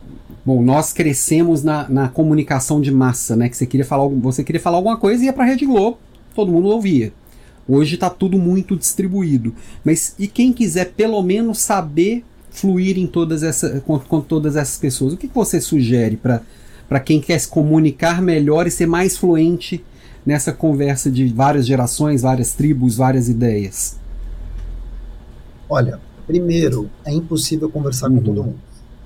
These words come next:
Speaker 2: Então não se iluda, você não vai estar em todas as redes sociais, você não vai poder ter tempo de navegar como você gostaria em todas as redes. Então escolhe uma rede prioritária, ou duas ou três,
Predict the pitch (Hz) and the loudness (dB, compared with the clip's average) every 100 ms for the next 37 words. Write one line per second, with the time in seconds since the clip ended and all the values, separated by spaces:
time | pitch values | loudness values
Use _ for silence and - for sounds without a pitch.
0 | - - 139 185 185 - 180 180 156 127 | -14 -4 2 2 2 0 4 4 4 0
1 | 110 - - 151 156 165 175 170 156 156 | -4 -14 -8 -2 0 2 2 0 0 0
2 | 147 131 131 123 135 123 120 - 160 185 | 0 0 -2 -2 -2 -4 -8 -2 4 4
3 | 175 175 185 185 170 185 196 - - 196 | 4 4 4 4 0 0 0 -2 2 4
4 | 233 202 - 120 - - - 143 160 160 | 4 0 -4 -6 -8 -20 -16 -2 0 2
5 | 160 156 156 156 156 156 151 147 151 156 | 0 0 0 0 -2 -2 -2 -2 -4 -4
6 | 160 135 139 147 135 120 - - - - | -4 -4 -2 -2 -2 -4 -10 -16 -18 -12
7 | - 220 - - 226 220 196 156 147 151 | -2 -2 -2 0 2 2 0 0 0 -2
8 | 139 139 156 143 131 143 156 156 139 151 | -4 -6 -2 -2 -2 0 2 2 -2 -4
9 | 143 175 170 175 170 127 117 - - | 0 0 2 -2 -4 -6 -8 -8 -12